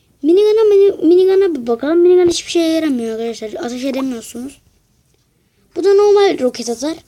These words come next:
Bildiğiniz roket atar. R P G bu. Ee, bildiğiniz silah modu işte bu mod arkadaşlar. Çok güzel.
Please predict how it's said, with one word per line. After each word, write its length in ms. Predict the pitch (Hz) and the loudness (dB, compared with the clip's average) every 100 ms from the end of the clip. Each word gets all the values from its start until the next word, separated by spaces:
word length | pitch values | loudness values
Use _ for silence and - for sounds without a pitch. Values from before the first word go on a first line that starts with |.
| - | -10
Bildiğiniz 300 | 285 240 254 | -6 -4 -4
roket 240 | 285 277 | -6 -6
atar. 260 | 240 240 247 | -8 -8 -8
R 60 | |
P 100 | 240 | -8
G 220 | 240 233 214 | -12 -10 -12
bu. 120 | 240 330 _ _ - - - _ _ _ _ - | -14 -20 _ _ -18 -18 -20 _ _ _ _ -6
Ee, 680 | 220 214 214 214 214 214 214 208 _ - - - _ - - _ _ _ _ _ _ _ _ _ _ _ _ _ _ _ | -2 0 0 0 -2 -4 -6 -10 _ -20 -20 -20 _ -20 -20 _ _ _ _ _ _ _ _ _ _ _ _ _ _ _
bildiğiniz 540 | 311 330 381 302 311 311 | -4 -2 0 0 0 -2
silah 340 | - 311 302 | -4 -2 -2
modu 260 | 247 226 208 | -4 -8 -10
işte 360 | 202 - 214 | -14 -12 -12
bu 40 | 202 | -12
mod 200 | 208 226 | -16 -16
arkadaşlar. 560 | 220 214 - 214 294 | -18 -16 -16 -14 -16
Çok 320 | - - 294 _ | -10 -8 -8 _
güzel. 340 | 202 208 247 | -14 -14 -14